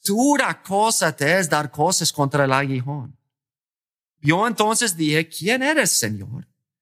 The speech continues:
Y el Señor dijo, Yo soy Jesús, a quien tú persigues. Pero levántate y ponte sobre tus pies, porque para esto he aparecido a ti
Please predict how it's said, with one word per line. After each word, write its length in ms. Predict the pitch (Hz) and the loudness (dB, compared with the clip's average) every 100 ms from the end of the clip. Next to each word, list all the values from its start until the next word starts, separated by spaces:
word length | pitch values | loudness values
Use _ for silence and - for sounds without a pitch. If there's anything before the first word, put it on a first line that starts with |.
| _ _ _ | _ _ _
Y 120 | - 180 | 2 2
el 100 | 180 | 4
Señor 440 | 196 190 226 254 | 2 2 2 0
dijo, 600 | 196 143 127 117 113 117 _ _ - | -2 -2 -2 -4 -4 -8 _ _ -4
Yo 260 | 156 196 233 | 0 2 2
soy 380 | - 226 220 190 | 0 0 0 2
Jesús, 960 | 175 - - 208 135 - - - - _ _ _ | 0 0 0 -2 -2 -2 -2 -2 -8 _ _ _
a 160 | - 151 | -2 0
quien 300 | - 170 139 | 2 0 2
tú 200 | 190 165 | 0 0
persigues. 920 | 147 135 - 139 123 123 - - - _ _ _ _ _ _ _ - | 0 0 0 -2 -6 -6 -4 -4 -4 _ _ _ _ _ _ _ -4
Pero 200 | 190 202 | -2 0
levántate 920 | 214 196 226 285 - 165 165 127 - _ _ _ _ | 0 2 0 0 -2 -6 -6 -8 -10 _ _ _ _
y 140 | 202 | -4
ponte 420 | - 220 285 285 | 0 0 0 0
sobre 360 | 277 269 269 269 | 0 2 0 0
tus 220 | 262 247 | 0 -2
pies, 340 | - 262 233 - _ | 0 0 0 -6 _
porque 280 | 220 208 208 | -2 0 0
para 400 | 208 190 185 277 | 2 2 2 2
esto 320 | 285 - 262 | 0 0 0
he 80 | 214 | 0
aparecido 720 | 185 196 190 175 233 240 247 | 2 0 0 -2 -2 0 0
a 120 | 240 | 0
ti 320 | - 143 117 | -4 -6 -6